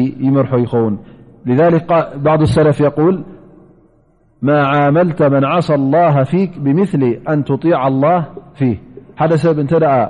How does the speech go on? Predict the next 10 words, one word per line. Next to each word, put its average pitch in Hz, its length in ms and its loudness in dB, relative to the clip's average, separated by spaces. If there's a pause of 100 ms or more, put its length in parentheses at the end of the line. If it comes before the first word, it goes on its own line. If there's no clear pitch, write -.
ተጋጊዩ 135 480 2 (100)
እሞ 131 160 -4 (460)
ንኣላህ 143 300 0
ስብሓነ 135 360 -4
ወተዓላ 131 440 0 (640)
ዓስዩ 135 360 0
ማለት 131 300 0
እዩ፣ 143 100 0
ንዓኻ 127 300 -2 (420)
ጎዲኡካ፣ 127 480 -2